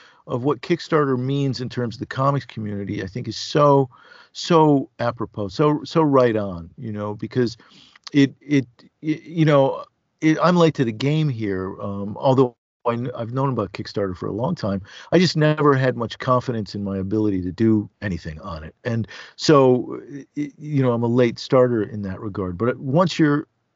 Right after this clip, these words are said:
on there and you sort of get over that fear, um, and you, you know, you go through, I went through a failed one and then did one that, okay, succeeded on a modest scale.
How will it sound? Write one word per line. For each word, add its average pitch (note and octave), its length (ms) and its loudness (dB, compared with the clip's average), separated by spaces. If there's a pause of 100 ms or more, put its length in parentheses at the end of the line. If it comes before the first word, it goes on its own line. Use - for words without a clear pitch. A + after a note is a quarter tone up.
on F3 280 4
there E3 260 4
and D3 180 -2
you C#3 160 0
sort D3 300 0
of C3 260 2 (160)
get D3 160 4
over E3 280 4
that B2+ 240 2 (340)
fear, A2 540 -2 (540)
um, A#2 540 0
and D#3+ 180 2
you, D#3+ 120 2
you D#3 200 0
know, D3 100 2
you C3+ 140 4
go D3 160 6
through, - 220 -4
I C3+ 80 2
went C3+ 180 2
through C#3 140 -2
a B2+ 60 -2
failed B2 420 4
one A#2+ 240 -2
and A#2 140 -4
then A#2 280 -4
did B2 200 2
one A2+ 220 -2
that, A2+ 120 -6 (140)
okay, C3 280 -2
succeeded G#2+ 600 -2
on G2+ 100 -2
a G2+ 60 -4
modest G2 400 -4
scale. G2 420 -2